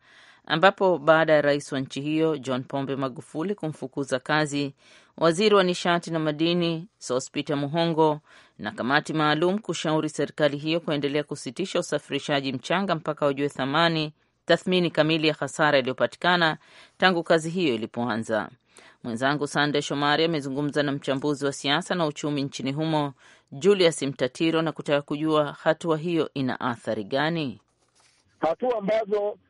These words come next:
Speaker 2: zimeweza ku-, kuchukuliwa kwa maana ya kuunda hizi kamati mbili na moja imeshaleta majibu yake, nadhani ni hatua nzuri, lakini mimi nilihitaji ama ninawaza ama nafikiri kwamba serikali inapaswa isikilize sasa kelele za muda mrefu ambazo tumekuwa tukipiga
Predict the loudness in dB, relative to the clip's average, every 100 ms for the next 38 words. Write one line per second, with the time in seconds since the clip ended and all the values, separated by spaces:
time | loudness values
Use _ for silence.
0 | -12 -4 -2 0 -2 -4 -4 -4 -4 -6
1 | -10 -6 -4 -2 0 -2 -2 -2 -2 -2
2 | 0 -2 -2 -2 -2 -2 0 0 0 0
3 | 0 -2 0 -2 0 0 0 0 -2 -2
4 | -2 -2 0 -2 -2 -6 -20 -6 -2 0
5 | 0 0 0 -2 -2 -2 -2 -4 -6 _
6 | _ -4 -2 0 0 0 0 0 0 0
7 | 0 0 0 0 -4 -6 -4 -2 0 0
8 | 0 2 0 0 -2 -4 _ -4 -2 0
9 | -2 -2 -4 -2 -2 -2 -2 -2 -4 0
10 | 0 0 0 0 -2 -2 -8 -4 0 2
11 | 2 0 0 -2 -2 -4 -6 -14 0 2
12 | 4 2 0 -2 0 0 0 0 0 0
13 | 0 0 -2 -2 -4 -8 -4 -2 0 -2
14 | -2